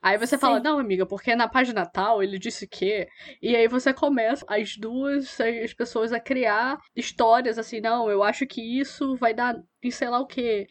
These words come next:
Speaker 1: E isso é muito legal,
Speaker 2: Sim.
Speaker 1: tipo, o livro pode ser muito legal, mas essa experiência de você trocar e você ter alguém pra trocar, eu acho que é um dos motivos pelo qual, né, a gente começou esse podcast, porque a gente lia entre a gente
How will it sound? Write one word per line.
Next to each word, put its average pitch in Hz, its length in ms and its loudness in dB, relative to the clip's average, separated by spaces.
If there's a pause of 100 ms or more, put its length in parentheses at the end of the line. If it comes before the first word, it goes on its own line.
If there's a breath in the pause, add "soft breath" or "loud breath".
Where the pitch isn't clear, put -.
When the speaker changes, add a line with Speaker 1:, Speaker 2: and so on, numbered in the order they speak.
(100)
Speaker 1:
E 254 220 4
isso 381 180 2
é 392 60 6
muito 294 220 6
legal, 226 260 4
Speaker 2:
Sim. 208 60 -2
Speaker 1:
tipo, 208 200 -4
o 208 120 2
livro 330 500 2
pode 254 200 2
ser 254 100 2
muito 226 240 -4
legal, 202 320 0
mas 220 220 -2
essa 220 160 -4
experiência 254 680 -2
de 226 80 -8
você 220 260 -6
trocar 202 480 -2
e 185 40 -2
você 185 260 -6
ter 208 360 -2 (540 loud breath)
alguém 214 420 4
pra 262 220 2
trocar, 208 580 -4 (220)
eu 226 160 4
acho 233 180 0
que 269 60 0
é 247 40 0
um 240 60 -4
dos 247 140 -10
motivos 240 380 -8
pelo 240 220 -2
qual, 233 340 2
né, 233 140 -2
a 220 40 0
gente 240 180 -2
começou 240 300 -4
esse 233 100 -6
podcast, 233 520 -2
porque 196 220 -6
a 196 40 0
gente 220 260 -6
lia 233 240 0
entre 208 220 -6
a 196 80 -2
gente 240 540 -6